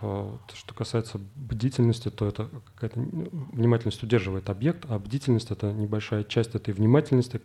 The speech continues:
которая следит за тем, э, насколько чиста ваша концентрация,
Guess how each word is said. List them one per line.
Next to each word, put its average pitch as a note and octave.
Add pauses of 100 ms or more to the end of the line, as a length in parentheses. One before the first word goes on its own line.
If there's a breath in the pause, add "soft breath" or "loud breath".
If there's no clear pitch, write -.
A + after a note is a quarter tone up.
которая G#2
следит G#2+
за G#2
тем, C#3
э, G2+
насколько G#2+
чиста G#2
ваша G2
концентрация, A#2